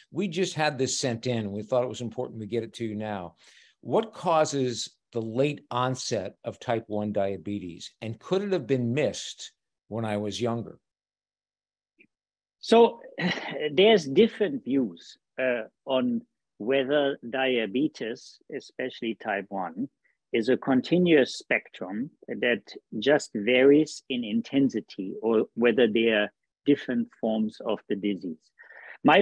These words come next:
Speaker 2: personal experience and, uh, opinion is after studying,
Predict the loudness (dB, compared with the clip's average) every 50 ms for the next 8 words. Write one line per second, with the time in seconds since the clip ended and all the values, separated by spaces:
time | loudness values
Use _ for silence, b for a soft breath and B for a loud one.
0 | 4 4 4 4 4 4 0 -4 -8 -8 -6 -6 -6 -6 -8 -12 -8 -4 -2 0
1 | 0 0 0 -2 -4 -8 -14 -20 -20 -20 _ -8 -6 -6 -4 -4 -6 -6 -8 -12
2 | -12 -8 -4 -2 -2 -2 -4 -4 -4 -2 -4 -4 -2 2 2 4 6 6 4 4
3 | 2 0 -4 -6 -6 -6 -6 -8 -8 -4 -2 -2 -2 -4 _ -4 -4 -4 -6 -6
4 | -2 0 2 4 4 4 4 4 2 0 -2 -2